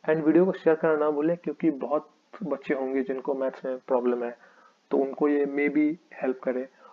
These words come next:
और ये जो जितना भी overview है, ये मेरे point of view से है, maybe आपका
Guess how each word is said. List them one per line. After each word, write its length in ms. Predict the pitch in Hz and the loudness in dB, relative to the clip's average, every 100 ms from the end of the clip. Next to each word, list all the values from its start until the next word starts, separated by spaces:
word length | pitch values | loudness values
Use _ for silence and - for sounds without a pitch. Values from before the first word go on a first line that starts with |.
| _ | _
और 120 | - 156 | 0 2
ये 200 | 160 170 | 2 0
जो 100 | 175 | 0
जितना 360 | 143 - 175 | -2 4 4
भी 180 | 170 180 | 6 4
overview 400 | 160 151 165 175 | 6 6 6 4
है, 80 | 170 | 4
ये 100 | 180 | 4
मेरे 260 | 147 147 | 2 2
point 280 | 175 151 139 | 4 2 2
of 60 | 135 | 0
view 120 | 127 | 0
से 180 | - 139 | 0 -2
है, 100 | 156 - - - _ 151 | -2 -10 -20 -20 _ 0
maybe 260 | 165 190 - _ - | 0 0 -4 _ -2
आपका 440 | 160 - 165 156 | 0 4 4 4